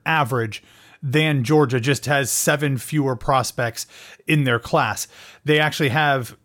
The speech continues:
Ohio State has fewer than number three Florida, number four Michigan, <laughs> number five Penn State, number six Florida State,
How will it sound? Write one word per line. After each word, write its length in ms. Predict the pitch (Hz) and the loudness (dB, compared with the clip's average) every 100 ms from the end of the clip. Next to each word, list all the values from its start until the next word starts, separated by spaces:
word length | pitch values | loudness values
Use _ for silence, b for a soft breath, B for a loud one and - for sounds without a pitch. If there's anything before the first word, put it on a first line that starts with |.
| _ - | _ -10
Ohio 200 | - 170 | -2 0
State 180 | 123 135 | 0 0
has 200 | 143 123 | 0 -2
fewer 420 | - 185 190 160 | -2 2 4 4
than 360 | 135 147 139 131 b b | 4 0 0 -4 b b
number 280 | - 156 147 | -2 0 2
three 240 | - 151 127 | 0 0 -2
Florida, 600 | - 170 190 180 170 - b - | -2 2 4 4 2 -2 b -4
number 240 | 147 151 | 0 0
four 260 | 151 170 156 | 0 2 2
Michigan, 640 | 143 139 156 131 123 120 _ | 4 2 0 -2 -2 -4 _
<laughs> 140 | _ - | _ -6
number 440 | 131 156 151 147 | 0 2 4 2
five 480 | 147 160 143 139 117 | 2 2 2 0 -2
Penn 220 | 156 143 | -2 -2
State, 420 | 120 143 123 123 B B B - | -2 -2 -2 -2 B B B -2
number 300 | 151 160 156 | 0 2 0
six 320 | - 151 - | 2 0 0
Florida 340 | - 139 131 | -2 0 0
State, 420 | 117 143 123 123 | -2 -2 -2 -4